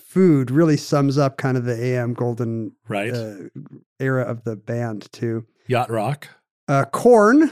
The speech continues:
Speaker 1: that's something I like to eat but not listen to.
Speaker 2: That's with a K, though, so.
Speaker 1: Do you think that doesn't count?
Speaker 2: I think corn with a K implies bad corn.
Speaker 1: So you're also gonna say fish and salt and pepper don't count for spelling reasons.
Speaker 2: Okay,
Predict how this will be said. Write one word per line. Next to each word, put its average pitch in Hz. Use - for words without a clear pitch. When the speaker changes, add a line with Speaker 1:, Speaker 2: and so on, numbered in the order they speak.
Speaker 1:
that's 175
something 175
I 151
like 151
to 147
eat 151
but 127
not 135
listen 131
to. 160
Speaker 2:
That's 139
with 131
a 104
K, 107
though, 92
so. 90
Speaker 1:
Do 156
you -
think 139
that 143
doesn't 131
count? 131
Speaker 2:
I 180
think 196
corn 160
with 120
a 107
K 117
implies 113
bad 101
corn. 85
Speaker 1:
So -
you're 196
also 175
gonna 156
say 147
fish 147
and 131
salt 131
and 123
pepper 135
don't 110
count 95
for 117
spelling 117
reasons. 113
Speaker 2:
Okay, 220